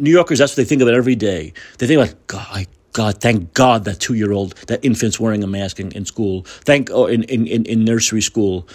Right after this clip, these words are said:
I, thank God those four-year-olds are into kindergarten with masks on. Thank God. Thank God those toddlers in the, in the, uh,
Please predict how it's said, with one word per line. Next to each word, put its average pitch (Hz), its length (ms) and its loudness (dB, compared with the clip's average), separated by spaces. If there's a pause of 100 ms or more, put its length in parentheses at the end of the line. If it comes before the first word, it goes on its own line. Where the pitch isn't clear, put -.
(140)
I, 135 200 2
thank 143 320 0
God 160 320 4
those 123 160 -4
four-year-olds 120 540 2
are 113 60 0
into 110 220 -2
kindergarten 117 500 2
with 110 120 -2
masks 110 260 -2
on. 98 300 -6 (240)
Thank 151 260 2
God. 139 560 2 (1120)
Thank 143 180 2
God 175 240 4
those 139 160 0
toddlers 131 640 0
in 113 120 0
the, 117 140 -4
in 117 100 -4
the, 95 460 -12
uh, - 200 -20